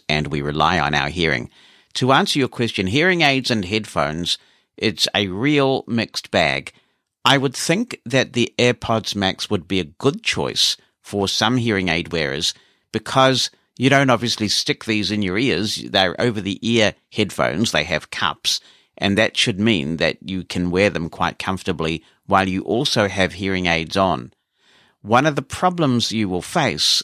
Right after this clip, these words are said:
is feedback. This is pretty common for people trying to make hearing aids and headphones coexist. If your hearing loss isn't too bad, you may find it easier just when you're chilling and enjoying music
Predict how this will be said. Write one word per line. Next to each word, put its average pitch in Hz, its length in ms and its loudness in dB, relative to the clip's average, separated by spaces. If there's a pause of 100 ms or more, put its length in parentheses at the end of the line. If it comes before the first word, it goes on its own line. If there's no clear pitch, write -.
(100)
is 107 440 0
feedback. - 760 -2 (540)
This 113 140 2
is 110 120 2
pretty 131 240 0
common 104 320 0
for 87 160 -4
people 95 280 -4
trying 92 360 0
to 87 160 -2
make 87 380 0
hearing 104 340 0
aids 87 400 0
and 90 160 0
headphones 82 500 -4
coexist. 82 720 -4 (640)
If - 180 0
your 127 120 2
hearing 175 340 4
loss 117 400 0
isn't 117 400 -2
too 107 180 -2
bad, 104 520 2 (380)
you 120 120 4
may 147 200 6
find 98 280 2
it 85 120 0
easier 98 340 0
just 87 260 -4
when 85 140 -2
you're 71 100 -6
chilling 95 400 0
and 78 80 0
enjoying 80 540 -2
music 80 460 -4